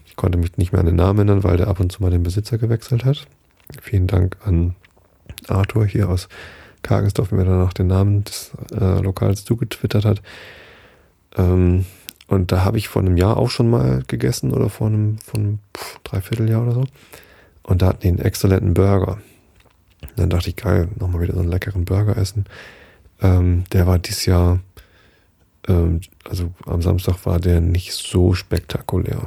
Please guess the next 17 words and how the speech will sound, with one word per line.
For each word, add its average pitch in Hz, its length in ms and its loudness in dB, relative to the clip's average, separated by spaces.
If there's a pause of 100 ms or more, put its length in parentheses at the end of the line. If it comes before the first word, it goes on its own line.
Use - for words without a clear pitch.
Das - 240 -8
Brötchen 95 580 -2
war 87 120 2
irgendwie 90 220 2
ein 87 100 0
bisschen, 87 440 -2 (1200)
ja, 90 200 0
ein 90 280 0
bisschen 90 300 0
trocken 92 440 0
irgendwie, 90 540 2
nicht 92 160 -2
so 95 160 -4
richtig, 92 500 -4 (320)
weiß 90 200 -4
ich 95 80 0
nicht. 92 220 -2